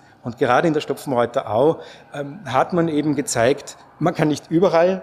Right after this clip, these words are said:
so ein Wasserkraftwerk hinbauen. Man muss auch eben auf die, äh, Tiere- und Pflanzenwelt, äh,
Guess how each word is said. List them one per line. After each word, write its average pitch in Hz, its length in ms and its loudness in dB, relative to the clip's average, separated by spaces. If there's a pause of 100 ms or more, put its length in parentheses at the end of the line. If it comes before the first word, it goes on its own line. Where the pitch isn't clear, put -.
(120)
so - 100 -4
ein 160 80 4
Wasserkraftwerk 156 760 0
hinbauen. 139 600 2 (240)
Man 139 100 2
muss 160 160 4
auch - 320 -2
eben 135 220 -4
auf 123 300 -2
die, 131 300 0 (680)
äh, 120 220 -2
Tiere- 135 520 2 (220)
und 127 180 -8
Pflanzenwelt, 110 840 -4
äh, 113 260 -8